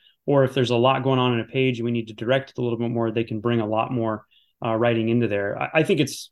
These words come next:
kind of the ideal way to work if there's a little bit of interplay between the writing and the, and the, uh, images whenever possible. So they've been great, and they're, they're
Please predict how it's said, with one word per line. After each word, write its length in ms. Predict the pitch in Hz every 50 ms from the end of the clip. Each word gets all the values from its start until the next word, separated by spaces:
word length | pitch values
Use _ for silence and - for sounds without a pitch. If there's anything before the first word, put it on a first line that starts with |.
| -
kind 160 | - 175 180 165
of 80 | 143
the 100 | 147 143
ideal 340 | 135 131 117 123 139 139 127
way 100 | 131 123
to 60 | 117
work 340 | 104 104 120 120 113 117 -
if 100 | 113 -
there's 300 | - 110 104 101 - _ _ _ _ _ _ -
a 80 | 127
little 200 | 123 131 127 131
bit 140 | 117 123 123
of 100 | 113 123
interplay 480 | 117 110 - 120 120 - 127 113 110 107
between 340 | 104 110 - - 117 110
the 80 | 107 101
writing 380 | 107 107 107 107 110 107 107 107
and 140 | 104 101
the, 100 | 101 - - -
and 180 | 120 110 104
the, 280 | 104 104 101 104 104 117
uh, 180 | 117 117 113 - - - _ -
images 400 | 147 135 131 110 117 107 101 101
whenever 260 | 113 110 107 104 113
possible. 600 | - - 110 107 104 - - - - - - - _ _ _ _ _ _ _ _ _ _
So 160 | - 147 139
they've 120 | 175 202
been 160 | 262 320 254
great, 400 | 139 147 185 202 156 131 - - -
and 120 | - 135 135
they're, 260 | 139 139 135 - 135
they're 240 | 139 139 131 120